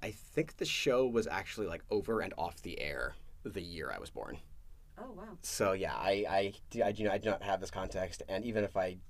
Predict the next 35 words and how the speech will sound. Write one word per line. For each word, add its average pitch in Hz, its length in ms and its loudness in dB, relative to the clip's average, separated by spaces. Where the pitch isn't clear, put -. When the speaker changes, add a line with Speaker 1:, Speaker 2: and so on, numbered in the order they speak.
Speaker 1:
and 107 100 2
even 107 140 4
if 101 100 2
I 95 60 6
was 107 220 2
around, 113 360 2
the 90 120 -2
internet 95 220 0
wasn't 90 220 -4
really 78 200 -6
a 73 40 -6
thing. 113 340 -2
All 123 140 6
I 131 60 4
can 135 120 2
really 110 180 6
go 98 220 2
by 85 360 -2
is 87 300 -6
the 85 220 -10
shockingly 98 800 -2
low 92 640 0
user 101 340 -2
rating 73 340 -4
on 90 120 -6
Rot-, 87 200 -2
on, 90 160 -4
um, 82 280 -8
on, 87 320 -6
um, 80 220 -8
not 110 100 -6
Rotten - 160 -10
Tomatoes, 76 400 -12
good - 140 -10
lord, - 180 -4